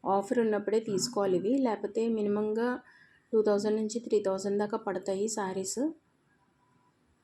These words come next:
ఇది బ్లౌజ్ పీస్ అండి, బ్లౌజ్ కూడా వన్ మీటర్ ఇచ్చారు. బ్లౌజ్లో కాపర్ బూటీస్ ఉన్నాయి. బ్లౌజ్ కూడా బాగుంది, మంచి కలర్.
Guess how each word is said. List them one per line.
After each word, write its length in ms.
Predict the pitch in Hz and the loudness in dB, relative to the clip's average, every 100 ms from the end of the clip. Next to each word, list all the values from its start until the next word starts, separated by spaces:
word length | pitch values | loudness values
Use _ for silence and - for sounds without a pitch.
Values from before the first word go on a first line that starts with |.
| _ _ _ _ _ _ _ _ _ _ _ _ _ _ - _ _ _ _ _ _ _ _ _ _ _ _ - | _ _ _ _ _ _ _ _ _ _ _ _ _ _ -20 _ _ _ _ _ _ _ _ _ _ _ _ -4
ఇది 120 | 220 208 | -2 4
బ్లౌజ్ 360 | 208 185 202 - | 4 4 0 -2
పీస్ 260 | 214 208 | -2 0
అండి, 300 | 202 185 214 330 - - - | -2 0 0 0 -4 -16 -12
బ్లౌజ్ 340 | - 196 190 196 | -4 0 0 -2
కూడా 220 | - 196 226 | 0 0 0
వన్ 180 | 214 190 | 0 0
మీటర్ 300 | 190 196 208 | 0 0 0
ఇచ్చారు. 400 | 202 - 185 233 269 | -2 -4 0 2 0
బ్లౌజ్లో 500 | 214 190 202 208 226 | 0 -2 -2 -2 -4
కాపర్ 400 | - 196 185 208 | 0 -2 -2 -2
బూటీస్ 300 | 208 208 202 208 | 0 0 -2 -2
ఉన్నాయి. 340 | 190 175 180 294 330 _ _ _ _ _ _ _ _ _ - _ _ - | -4 -2 -2 -2 -4 _ _ _ _ _ _ _ _ _ -20 _ _ -4
బ్లౌజ్ 300 | 208 190 196 | 0 0 0
కూడా 160 | 214 208 | -2 -2
బాగుంది, 320 | 196 185 190 226 | 0 0 0 -2
మంచి 340 | 214 185 185 | -2 -2 -4
కలర్. 320 | - 185 190 | -6 -6 -4